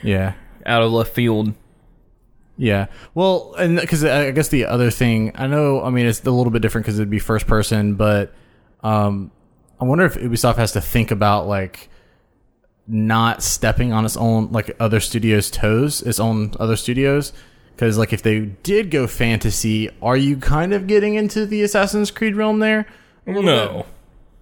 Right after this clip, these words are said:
Speaker 1: bit?
Speaker 2: No.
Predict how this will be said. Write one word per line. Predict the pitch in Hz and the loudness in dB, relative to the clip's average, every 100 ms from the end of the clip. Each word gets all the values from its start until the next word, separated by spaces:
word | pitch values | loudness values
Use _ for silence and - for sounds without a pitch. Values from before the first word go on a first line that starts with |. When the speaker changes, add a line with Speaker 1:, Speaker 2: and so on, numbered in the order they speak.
| _ _ _ _ _ _ _ _ _ - - - - _ _ _ _ - | _ _ _ _ _ _ _ _ _ -20 -20 -20 -20 _ _ _ _ -12
Speaker 1:
bit? | 269 | -4
Speaker 2:
No. | 294 160 117 131 | 2 2 0 -6